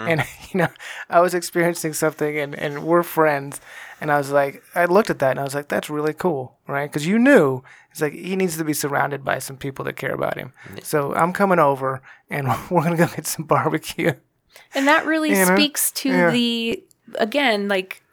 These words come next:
Speaker 3: American culture of being an individual and dealing with things, um, in a very specific way, as opposed to the military where it's very team mentality. It's
Speaker 1: Yeah.
Speaker 3: like,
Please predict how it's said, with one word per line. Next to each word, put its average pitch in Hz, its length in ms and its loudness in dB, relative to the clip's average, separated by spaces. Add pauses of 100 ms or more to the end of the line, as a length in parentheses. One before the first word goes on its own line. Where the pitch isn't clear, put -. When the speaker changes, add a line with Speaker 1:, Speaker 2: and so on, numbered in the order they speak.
Speaker 3:
American 214 520 0
culture 202 440 2
of 196 200 -2
being 190 340 -2
an 185 100 -2
individual 185 800 2
and 170 280 -6
dealing 190 300 2
with 185 140 -2
things, 175 580 -2 (520)
um, 175 520 -2
in 185 160 -2
a 175 80 -4
very 180 220 2
specific 190 600 -2
way, 196 180 4
as 190 120 2
opposed 196 440 0
to - 80 -10
the 180 80 0
military 175 500 0
where 175 140 2
it's 175 140 -6
very 180 200 2 (180)
team 220 300 -2
mentality. - 640 -4
It's 180 80 -2
Speaker 1:
Yeah. 240 220 6
Speaker 3:
like, 135 120 -4